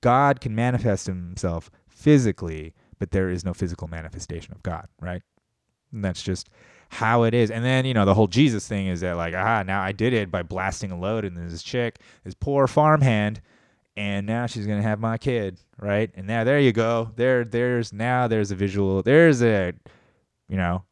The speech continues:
there's a guy you can all point at and hang up on a cross and beat the shit out of him. <laughs> Go, torture him for three days, <laughs> kill him. Kill him in his prime, hang him on a cross for all to see. That's what I,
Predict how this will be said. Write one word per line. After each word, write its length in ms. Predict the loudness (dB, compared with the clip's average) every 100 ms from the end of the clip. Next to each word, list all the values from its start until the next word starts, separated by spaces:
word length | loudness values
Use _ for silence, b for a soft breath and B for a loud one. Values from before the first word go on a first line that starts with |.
| _ _ _ _
there's 180 | 4 4
a 60 |
guy 300 | 4 6 6
you 140 | 6 4
can 100 | 4
all 180 | 2 2
point 280 | -2 -2
at 260 | -2 -2 -4 _ -20
and 220 | -16 -12
hang 200 | -6 -2
up 100 | 0
on 120 | 0
a 60 | 0
cross 340 | 2 4 4
and 100 | 2
beat 140 | -2 -2
the 60 |
shit 260 | -4 -2 0
out 80 | 0
of 80 | -4
him. 240 | -8 -10
<laughs> 760 | _ _ _ -20 -20 -20 _ 2
Go, 120 | 2 B B
torture 480 | 4 6 6 8 8
him 180 | 8 8
for 120 | 2
three 320 | 2 6 6
days, 440 | 8 6 6 4 2
<laughs> 0 |
kill 300 | 2 4 6
him. 340 | 6 4 -2 b b b b b
Kill 280 | 4 6 8
him 340 | 8 10 8
in 80 | 6
his 120 | 2
prime, 440 | 4 4 6 4 2
hang 240 | 2 4
him 100 | 6
on 220 | 6 6
a 40 | 8
cross 300 | 8 8 6
for 140 | 6
all 220 | 6 6
to 60 | 6
see. 260 | 4 4
That's 260 | 4 2 2
what 100 | 0
I, 560 | 2 2 0 0 -4